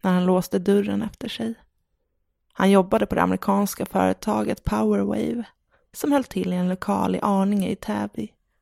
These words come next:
utanför Stockholm. Ett företag som sålde antenner och andra teknikdelar till basstationer för mobiltelefoner. Där hade han varit anställd som produktansvarig sedan millennieskiftet.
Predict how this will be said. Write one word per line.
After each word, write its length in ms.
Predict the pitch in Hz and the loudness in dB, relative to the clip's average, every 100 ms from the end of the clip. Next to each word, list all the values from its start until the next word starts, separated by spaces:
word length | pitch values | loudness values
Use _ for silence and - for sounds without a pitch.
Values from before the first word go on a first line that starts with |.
| _ - | _ -2
utanför 420 | 185 - 185 196 | -2 -2 -6 -6
Stockholm. 580 | - 196 - 208 214 208 _ _ _ _ | -8 -10 -8 -6 -6 -8 _ _ _ _
Ett 160 | 190 - | -4 2
företag 720 | 196 185 185 185 208 - 220 | 6 6 4 0 0 -2 -2
som 140 | 262 | -2
sålde 300 | 247 262 202 | 0 0 0
antenner 680 | 180 190 - 208 208 196 208 | 0 -2 -2 -2 0 -2 -2
och 120 | 214 - | -2 0
andra 280 | 196 208 | 2 0
teknikdelar 1000 | 208 - - 202 196 - 214 208 - 233 - _ _ | -2 -6 -2 -2 -2 -4 -2 -2 -4 -6 -10 _ _
till 180 | - 202 | -2 2
basstationer 960 | 190 196 190 - 196 214 214 208 220 | 4 4 2 -4 -6 -4 -2 -2 -6
för 160 | 220 202 | -6 -2
mobiltelefoner. 1040 | 190 202 202 190 208 202 - 220 208 233 233 _ _ _ _ _ _ _ | -2 -2 -4 -4 -8 -6 -4 -4 -4 -6 -10 _ _ _ _ _ _ _
Där 260 | - 202 208 | 0 4 4
hade 200 | 214 233 | 4 2
han 80 | 226 | 2
varit 220 | 220 202 | 2 0
anställd 600 | 220 214 202 - 247 - | 0 0 -2 -4 -4 -4
som 140 | - | -6
produktansvarig 1080 | 208 202 220 - - 214 220 - 247 240 220 | -4 -4 -6 -8 -6 -4 -4 -2 0 2 0
sedan 320 | - - 208 | -4 -4 0
millennieskiftet. 1200 | 208 214 214 208 208 - 247 - - - _ - | 0 2 2 0 -2 -6 -8 -10 -14 -16 _ -20